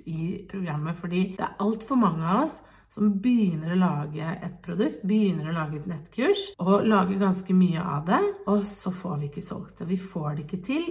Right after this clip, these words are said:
og da sitter vi der med et, eh, et kurs, et produkt, som vi ikke helt vet hvorfor ikke fungerer.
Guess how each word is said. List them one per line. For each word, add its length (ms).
og 100
da 80
sitter 460
vi 100
der 320
med 400
et, 320
eh, 380
et 440
kurs, 380
et 160
produkt, 480
som 260
vi 200
ikke 260
helt 220
vet 200
hvorfor 380
ikke 240
fungerer. 560